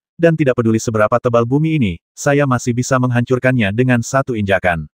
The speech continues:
Dia dengan tenang melanjutkan pernyataannya, "Di sembilan langit dan sepuluh bumi ini,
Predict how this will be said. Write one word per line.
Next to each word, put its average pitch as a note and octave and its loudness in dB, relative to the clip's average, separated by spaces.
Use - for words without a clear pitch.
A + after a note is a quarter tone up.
Dia D#3+ 2
dengan D#3 2
tenang D3 2
melanjutkan C3+ 0
pernyataannya, A#2+ 2
"Di A#2+ -2
sembilan A2 2
langit B2 2
dan B2+ 2
sepuluh C3 0
bumi D3 0
ini, F2 -2